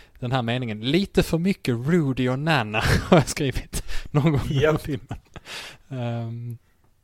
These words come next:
Speaker 1: eh, yes. Och, eh, också att, liksom, eh, mycket, stora delar av filmen, särskilt andra halvan, kändes som att det,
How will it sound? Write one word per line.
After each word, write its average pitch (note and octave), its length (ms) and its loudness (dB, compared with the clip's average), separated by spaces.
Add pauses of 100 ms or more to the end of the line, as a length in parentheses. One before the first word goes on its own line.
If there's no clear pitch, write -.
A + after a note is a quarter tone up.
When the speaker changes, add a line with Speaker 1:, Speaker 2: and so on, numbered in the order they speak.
(1400)
Speaker 1:
eh, A#2+ 540 -10 (220)
yes. - 440 -10 (300)
Och, C#3+ 480 -8
eh, B2 540 0 (580)
också B2+ 600 -6 (640)
att, - 240 -8
liksom, C3+ 220 -8
eh, C#3 60 -12 (460)
mycket, D3 640 -8 (240)
stora E3+ 340 2
delar D3+ 220 2
av C3+ 40 0
filmen, A#2+ 580 -4
särskilt - 320 -4
andra B2+ 300 -6
halvan, A#2+ 420 -4 (380)
kändes D#3 360 -2
som C3 100 -4
att A#2 80 -4
det, B2+ 200 -4